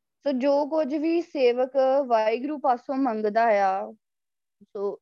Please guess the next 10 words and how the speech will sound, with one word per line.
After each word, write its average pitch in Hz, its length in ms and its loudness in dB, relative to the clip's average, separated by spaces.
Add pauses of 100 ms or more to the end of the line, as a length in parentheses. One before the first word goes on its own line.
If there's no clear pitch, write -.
ਇਵੇਂ 220 280 -10
ਦੀ 269 140 -4
ਅਵਸਥਾ 262 380 -2
ਵੀ 302 100 -4
ਬਣ 285 280 -2
ਜਾਂਦੀ 247 340 -6
ਹੈ 277 100 -4
ਕਿ 294 180 -8
ਉਹਨੂੰ 269 500 0 (1040)
ਮਤਲਬ 294 280 2